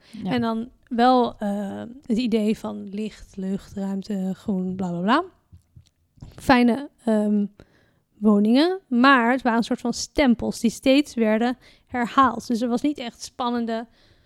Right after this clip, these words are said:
Speaker 2: verschillende diversiteit in architectuur, zoals je bij de Amsterdamse school hebt. Het is gewoon steeds bam, bam, bam, alsof je een stempel herhaalt. In de post vijfenzestig periode moest er ook,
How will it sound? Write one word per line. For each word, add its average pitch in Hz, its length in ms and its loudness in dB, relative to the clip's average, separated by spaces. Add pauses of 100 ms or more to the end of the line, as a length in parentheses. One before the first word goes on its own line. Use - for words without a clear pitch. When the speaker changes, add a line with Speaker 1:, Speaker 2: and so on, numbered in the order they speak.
(260)
Speaker 2:
verschillende 240 540 -2
diversiteit 233 600 0
in 262 80 -2
architectuur, 269 500 0
zoals 240 240 -4
je 226 60 -10
bij 220 100 -4
de 208 80 -10
Amsterdamse 220 420 -6
school 262 260 6
hebt. 247 140 2
Het 247 140 -6
is - 60 -14
gewoon 240 260 0
steeds 240 360 -4
bam, 233 320 -2
bam, 226 280 -4
bam, 220 220 2
alsof 226 200 -4
je 226 60 -6
een 202 60 -4
stempel 226 360 -2
herhaalt. 214 640 0 (960)
In 311 600 2
de 277 140 0
post 339 200 0
vijfenzestig - 480 0
periode 226 640 2
moest 262 240 2
er 277 80 -2
ook, 285 280 2